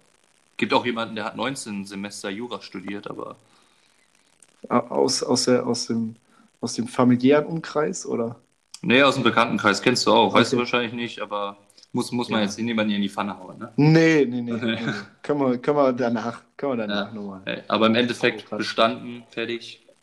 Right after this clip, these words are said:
Speaker 1: So.
Speaker 2: Ja, gut, aber man muss auch sagen, Jura ist natürlich auch was anderes als Grundschullehramt. Ja, Entschuldigung, ich will jetzt nicht, äh, Grundschullehramt, so niedrig mal, aber ist schon was
Speaker 1: Ja.
Speaker 2: anderes, glaub ich.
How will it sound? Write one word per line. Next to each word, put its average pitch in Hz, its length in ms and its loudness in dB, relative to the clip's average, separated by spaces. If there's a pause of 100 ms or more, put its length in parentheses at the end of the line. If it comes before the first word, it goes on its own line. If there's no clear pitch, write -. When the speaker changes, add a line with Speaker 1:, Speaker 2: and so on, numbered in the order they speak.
(180)
Speaker 1:
So. 110 80 -2
Speaker 2:
Ja, 190 360 2 (360)
gut, 214 180 6
aber 185 80 6
man 165 60 2
muss 165 140 -2
auch 139 40 0
sagen, 139 240 -4
Jura 147 360 -4
ist - 200 -12
natürlich 143 380 -10
auch 120 180 -8
was 120 180 -2
anderes 110 600 -6
als - 400 -10
Grundschullehramt. 104 680 -10 (220)
Ja, 123 220 6
Entschuldigung, 131 420 0
ich 117 40 -8
will 131 80 0
jetzt 131 160 -6
nicht, 113 200 -10
äh, 110 120 -10
Grundschullehramt, 110 640 -6 (300)
so 117 140 -4
niedrig 120 220 2
mal, 107 140 -4
aber 117 240 6
ist 117 120 -2
schon 143 160 0
was 123 140 0
Speaker 1:
Ja. 98 60 -2
Speaker 2:
anderes, 113 300 -4
glaub 110 220 -10
ich. - 140 -20